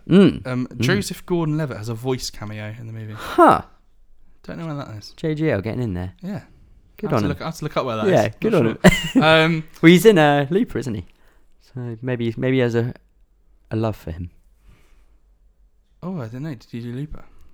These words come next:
Speaker 2: Right,
Speaker 1: Yeah.
Speaker 2: awesome.
Speaker 1: That was his first, like, big film.
Speaker 2: I don't know
Speaker 1: Like,
Speaker 2: if
Speaker 1: big,
Speaker 2: I've,
Speaker 1: big
Speaker 2: I
Speaker 1: film.
Speaker 2: don't know if I've seen Looper.
Speaker 1: Oh, it's very good.
Speaker 2: It's like he has to go and kill himself.
Speaker 1: Yes.
Speaker 2: Hayden Christensen?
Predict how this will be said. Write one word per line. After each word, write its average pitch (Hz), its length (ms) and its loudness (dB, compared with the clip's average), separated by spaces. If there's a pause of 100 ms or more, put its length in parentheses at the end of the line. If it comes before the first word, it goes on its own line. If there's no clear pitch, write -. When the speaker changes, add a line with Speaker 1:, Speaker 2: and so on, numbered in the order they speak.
(120)
Speaker 2:
Right, 117 140 -8
Speaker 1:
Yeah. 143 180 8
Speaker 2:
awesome. 214 140 -2 (360)
Speaker 1:
That 156 80 4
was 147 120 0
his 135 140 -4
first, 135 280 6
like, 98 160 -2
big 117 140 0
film. 156 300 -2 (320)
Speaker 2:
I 135 60 -8
don't 202 120 -4
know 208 60 2
Speaker 1:
Like, 120 100 4
Speaker 2:
if 156 60 0
Speaker 1:
big, 135 140 10
Speaker 2:
I've, - 80 -12
Speaker 1:
big 87 160 -4
Speaker 2:
I - 40 -12
Speaker 1:
film. 82 140 -8
Speaker 2:
don't 214 100 -6
know 226 60 -4
if 220 80 -8
I've 175 80 -6
seen 208 260 -6
Looper. - 340 -10 (140)
Speaker 1:
Oh, 113 320 6
it's 85 140 -4
very 117 240 0
good. - 420 -8 (360)
Speaker 2:
It's - 140 -8
like 135 240 -2
he 139 420 -6
has 131 220 -8
to 127 100 -8
go 120 140 -6
and 117 200 -8
kill 117 220 -8
himself. 104 580 -12
Speaker 1:
Yes. - 560 -12 (420)
Speaker 2:
Hayden 143 500 -6 (1040)
Christensen? 160 560 -16